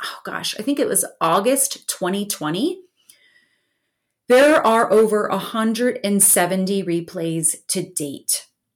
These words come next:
I started this when I was living in Paris. It was in the midst of covid, and France had really stringent rules. And I'm gonna tell you, I missed being around O Ts.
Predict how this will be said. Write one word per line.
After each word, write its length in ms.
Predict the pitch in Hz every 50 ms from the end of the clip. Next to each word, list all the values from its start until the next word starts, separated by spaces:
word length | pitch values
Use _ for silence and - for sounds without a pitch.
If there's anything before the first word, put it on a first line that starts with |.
| _ _ _ _ _ - -
I 60 | 208
started 400 | 190 - - 220 202 208 214 208
this 160 | 220 214 -
when 120 | - 190 175
I 60 | 165
was 140 | 170 170 165
living 260 | 165 165 165 160 156
in 120 | 156 156
Paris. 520 | 156 - - 269 254 240 233 220 214 - - -
It 80 | 170
was 260 | 165 165 170 160 165 -
in 140 | - 175
the 80 | 180 175
midst 320 | 175 185 185 170 - -
of 140 | - - -
covid, 560 | - - - 254 254 240 233 214 208 214 208 -
and 260 | - 165 160 165 165
France 280 | - 190 185 190 185 -
had 260 | - 165 156 151 - -
really 640 | 180 190 240 277 285 285 262 254 233 220 - - -
stringent 580 | - - - - 196 196 190 170 185 185 -
rules. 520 | 165 156 165 165 160 160 156 156 160 156 -
And 180 | - 175 180
I'm 120 | 185 208 214
gonna 160 | 214 190 185
tell 200 | 180 180 170 160
you, 140 | 156 156 - - -
I 380 | 180 185 190 196 202 196 - -
missed 640 | - 165 165 170 170 175 165 165 - - - - - - - - - _ _ _ _
being 280 | - 226 233 240 233 220
around 380 | 208 185 175 170 175 180 175
O 140 | - - 151
Ts. 880 | 151 - - - 240 220 220 220 214 214 214 208 202 196 - - -